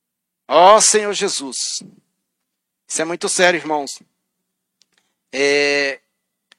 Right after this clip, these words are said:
mas aqui vamos aqui pra segunda Timóteo quatro, seis.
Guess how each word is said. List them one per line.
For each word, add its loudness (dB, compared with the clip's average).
mas 0
aqui -4
vamos 0
aqui -4
pra 2
segunda -8
Timóteo -2
quatro, -2
seis. -6